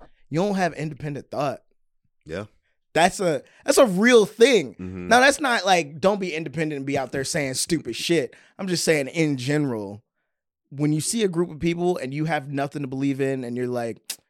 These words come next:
Speaker 1: "You know what? They seem to be happy.
Speaker 2: Yeah.
Speaker 1: I'm gonna believe what they believe in." You're not gonna ask any questions?
Speaker 2: Yeah.
Speaker 1: Not nothing?
Speaker 2: No.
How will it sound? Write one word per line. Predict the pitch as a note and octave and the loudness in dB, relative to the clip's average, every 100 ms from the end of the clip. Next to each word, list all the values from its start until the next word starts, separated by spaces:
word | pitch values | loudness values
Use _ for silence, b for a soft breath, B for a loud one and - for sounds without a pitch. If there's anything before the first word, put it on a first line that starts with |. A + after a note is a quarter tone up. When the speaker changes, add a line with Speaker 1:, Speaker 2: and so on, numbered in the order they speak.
| - | -10
Speaker 1:
"You | C#3+ | -4
know | D3+ | -2
what? | D3+ D#3 - _ _ - | 0 -2 -4 _ _ -4
They | F3+ E3 | -2 0
seem | D3 A#2+ | -4 -8
to | A2 | -8
be | B2 | -8
happy. | B2+ B2 C#3 C3 B2 _ | -6 -6 -8 -12 -12 _
Speaker 2:
Yeah. | E3+ E3+ | -8 -6
Speaker 1:
I'm | |
gonna | E3 | -4
believe | C#3+ C3+ A#2 | -2 -4 -6
what | A#2 | -6
they | C3 | -4
believe | C3+ A#2 A2+ G#2+ | -4 -6 -8 -10
in." | G2 D3 | -12 -4
You're | |
not | C4+ G#3+ | -2 -2
gonna | E3+ | -2
ask | F#3 F3+ | -4 -4
any | F3 A3 | -8 -8
questions? | F3+ G3 B3 B3 - - | -6 -6 -8 -14 -16 -18
Speaker 2:
Yeah. | D#2 A#1 A1+ _ | -18 -16 -20 _
Speaker 1:
Not | C3+ F3 C3 | 0 0 2
nothing? | C#3 F3 B3 B3 D4 - | 0 -2 -4 -6 -8 -14
Speaker 2:
No. | D#2+ D2 B1+ | -16 -16 -18